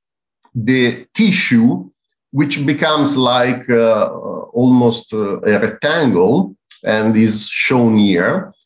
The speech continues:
You see here, this is the, the anterior part will be in the central area, the posterior will be on the two sides, and in fact, on the posterior, you see there are these little holes, which are where the bifurcating branches,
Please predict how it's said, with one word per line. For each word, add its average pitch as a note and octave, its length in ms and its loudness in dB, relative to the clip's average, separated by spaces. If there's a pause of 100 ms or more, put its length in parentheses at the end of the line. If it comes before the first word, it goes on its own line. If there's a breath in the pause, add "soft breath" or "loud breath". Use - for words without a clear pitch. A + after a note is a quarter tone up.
(120)
You F#3 140 4
see B3 300 2
here, C3+ 400 2
this E3 200 2
is C#3+ 140 -4
the, C#3 220 0
the C#3 340 0
anterior F#3 480 0
part D3+ 400 -4
will B2+ 180 2
be C#3 240 0
in A#2+ 120 2
the A#2 80 -2
central D3 560 -2
area, G#2 580 0
the C#3+ 100 -2
posterior D#3 460 0
will A#2+ 280 4
be B2+ 180 2
on A2+ 200 0
the G#2+ 120 -2
two A#3+ 180 2
sides, - 760 -4 (280)
and C#3+ 160 0
in D#3+ 120 0
fact, F3+ 320 -2
on C#3 120 2
the C3 80 2
posterior, C3 760 0
you B2+ 160 4
see E3+ 480 -2
there B2+ 160 0
are B2 320 0
these C#3 380 0
little F#3 420 2
holes, G2+ 720 -2 (320)
which C#3+ 320 -2
are C3+ 480 0
where B2+ 760 0
the A2 420 0
bifurcating B2 1080 0
branches, A2+ 720 -2